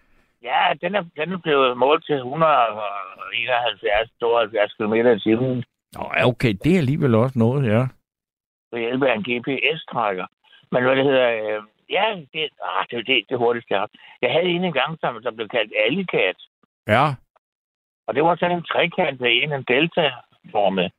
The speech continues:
Speaker 2: Ja.
Speaker 1: Og, og den var elektrisk, og så var det en skumfidus.
Speaker 2: Okay.
Speaker 1: Og som, der, der var en eller anden, der havde fået solgt, og jeg var ikke klar over, hvad det var for noget, fået solgt mig.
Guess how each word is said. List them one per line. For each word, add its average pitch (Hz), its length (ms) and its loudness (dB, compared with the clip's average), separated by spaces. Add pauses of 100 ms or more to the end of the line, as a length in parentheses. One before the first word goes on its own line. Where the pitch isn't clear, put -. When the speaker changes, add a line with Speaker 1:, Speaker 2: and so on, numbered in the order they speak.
(240)
Speaker 2:
Ja. 95 80 -2 (540)
Speaker 1:
Og, 113 160 0
og 113 140 0
den 147 140 0
var 143 240 0
elektrisk, 165 600 -2 (120)
og 120 160 -2
så 147 80 0
var 147 140 4
det 151 120 2
en 120 100 -2
skumfidus. 127 840 -2 (720)
Speaker 2:
Okay. 147 300 0
Speaker 1:
Og 117 100 -4
som, 117 240 -2
der, 120 100 0 (260)
der 123 60 -2
var 117 80 0
en 135 160 0
eller 147 160 0
anden, 143 140 -2
der 135 60 0
havde 123 160 0
fået 120 220 -2
solgt, - 280 -4 (100)
og 123 140 -10 (100)
jeg 131 120 0
var 135 100 2
ikke 127 180 -4
klar 127 100 -2
over, 123 100 2
hvad 123 100 0
det 107 100 -2
var 101 180 0
for 131 80 -10
noget, 107 200 -4
fået 117 180 -2
solgt 131 260 -2
mig. 156 140 -2